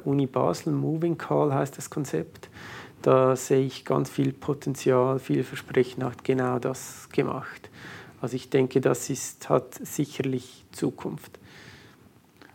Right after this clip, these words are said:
Die Frage ist, wie, was kann man machen auf dem Audio-Level, was braucht man noch zusätzlich an, an visuell, wie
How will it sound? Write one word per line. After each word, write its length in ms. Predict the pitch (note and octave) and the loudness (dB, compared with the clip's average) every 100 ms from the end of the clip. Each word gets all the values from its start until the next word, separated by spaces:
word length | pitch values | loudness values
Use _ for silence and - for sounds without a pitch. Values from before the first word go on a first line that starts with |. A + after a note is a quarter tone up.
| - | -2
Die 80 | C#3 | -2
Frage 380 | - C#3+ C3+ C#3 | 6 8 10 8
ist, 280 | C3 - C#3 | 6 2 0
wie, 640 | C#3 D3 D3 D3 D3 E3 - E3+ D#3 - | 4 4 6 6 6 4 0 -8 -14 -14
was 640 | - E3+ E2 F2 D3 C#3 - | -12 -8 -6 -2 0 0 2
kann 220 | D3 C#3 | 4 6
man 160 | C#3+ C#3 | 6 6
machen 420 | C#3+ D3 - C#3 | 6 4 2 6
auf 280 | C3 C3+ - | 6 4 2
dem 260 | C#3 C3+ - - - - | 2 2 -2 -12 -12 4
Audio-Level, 840 | C#3 D#3+ D#3+ D#3 D3+ D3+ C#3+ C#3 | 6 8 8 8 8 8 6 6
was 220 | C3+ C#3+ - | 6 2 4
braucht 380 | C3+ C3+ - | 6 6 6
man 100 | D3 B2+ | 0 2
noch 180 | C#3 - | 2 0
zusätzlich 640 | - C#3+ D3 C#3 - - | -2 2 2 2 0 2
an, 200 | C#3+ C3+ | 2 4
an 180 | C#3+ C3 | 2 2
visuell, 640 | C#3+ C#3 C#3 C#3+ C#3+ D3 C#3+ - - - - | 2 4 6 8 8 6 2 -4 -14 -14 -10
wie 400 | C3+ C3+ C#3+ C3+ | -4 0 0 0